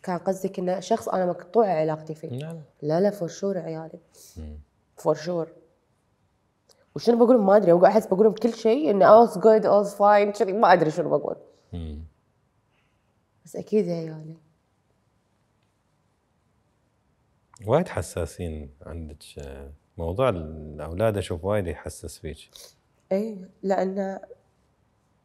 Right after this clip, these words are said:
Speaker 1: فعلًا من أحس-، أحلى الأشياء اللي صارت بحياتي، فعلًا. بعيد عن كل شيء. يعني،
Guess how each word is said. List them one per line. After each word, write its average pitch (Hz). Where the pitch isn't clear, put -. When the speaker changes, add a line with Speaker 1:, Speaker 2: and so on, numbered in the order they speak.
Speaker 1:
فعلًا 269
من 190
أحس-، -
أحلى 226
الأشياء 165
اللي 156
صارت -
بحياتي، 170
فعلًا. 156
بعيد 180
عن 170
كل 202
شيء. 180
يعني، 165